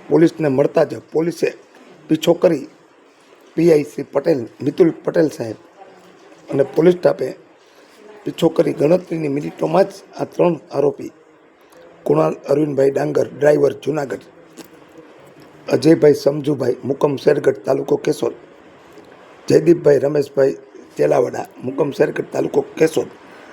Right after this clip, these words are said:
આ ત્રણ આરોપીને પોલીસે પીધેલી હાલતમાં ધરપકડ કરી ધોરણસરની કાર્યવાહી હાથ ધરી છે.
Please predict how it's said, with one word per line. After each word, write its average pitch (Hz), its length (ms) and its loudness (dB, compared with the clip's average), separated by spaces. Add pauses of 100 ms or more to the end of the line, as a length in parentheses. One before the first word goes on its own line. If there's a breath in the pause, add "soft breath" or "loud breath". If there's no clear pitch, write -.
(140)
આ 127 60 -2
ત્રણ 156 300 2 (100)
આરોપીને 127 440 -2
પોલીસે 131 460 -2 (1120 loud breath)
પીધેલી 147 460 4
હાલતમાં 127 440 -2
ધરપકડ 143 500 -4
કરી 143 220 0
ધોરણસરની 139 680 0
કાર્યવાહી 131 540 2
હાથ 131 220 -2
ધરી 127 240 -6
છે. 139 100 -2